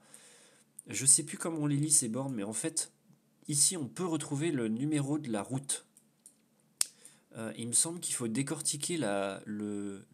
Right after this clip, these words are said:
le chiffre qu'il y a en bas. Et le premier, les deux dernières lettres, je crois, correspondent. En fait, les deux premières ou les deux dernières lettres correspondent au numéro de la route.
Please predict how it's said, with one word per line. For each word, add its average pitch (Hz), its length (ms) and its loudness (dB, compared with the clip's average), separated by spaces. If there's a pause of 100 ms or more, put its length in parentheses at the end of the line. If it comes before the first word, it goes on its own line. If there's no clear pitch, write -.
le 104 180 -4
chiffre - 360 -4
qu'il - 160 -8
y 113 40 -2
a 107 60 -2
en 104 80 -4
bas. 117 260 -4 (880)
Et 117 180 -2
le 107 200 2
premier, 170 800 -6
les 120 160 0
deux 180 260 0
dernières 135 480 0
lettres, 143 380 -4
je 123 120 -6
crois, 156 300 -8
correspondent. 151 760 -6 (920)
En 123 80 -8
fait, 151 200 -6
les 117 80 -2
deux 147 160 2
premières 160 380 -4
ou 151 40 -2
les 117 100 0
deux 131 140 -2
dernières 135 320 -2
lettres 143 200 -4
correspondent 131 440 -6
au 117 60 -2
numéro 123 300 -2
de 131 60 -2
la 107 80 -2
route. - 360 -12